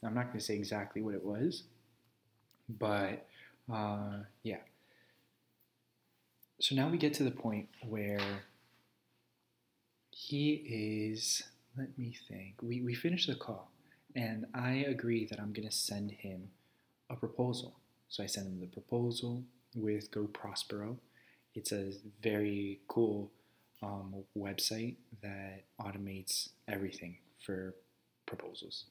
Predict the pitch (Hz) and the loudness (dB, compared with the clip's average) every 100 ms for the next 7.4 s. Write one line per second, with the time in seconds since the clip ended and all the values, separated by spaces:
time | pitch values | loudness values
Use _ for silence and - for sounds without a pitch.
0 | _ - - - _ _ - - 104 - | _ -20 -20 -20 _ _ -2 0 0 -2
1 | 101 - 98 98 95 95 98 92 - 98 | -6 -2 -2 -2 -4 -4 -6 -6 -6 -4
2 | 107 113 113 - _ - - 98 90 - | -2 -2 -6 -20 _ -12 -8 -6 -6 -8
3 | 92 98 135 147 - - - - - _ | -4 0 0 -2 -10 -16 -14 -16 -20 _
4 | _ _ _ _ _ - - - 127 127 | _ _ _ _ _ -20 -10 0 4 6
5 | 127 123 127 139 139 131 131 147 165 - | 4 4 2 2 2 6 6 6 2 -2
6 | - - _ _ _ _ _ - - 113 | -12 -20 _ _ _ _ _ -14 -4 -2
7 | 104 104 101 | 0 0 -2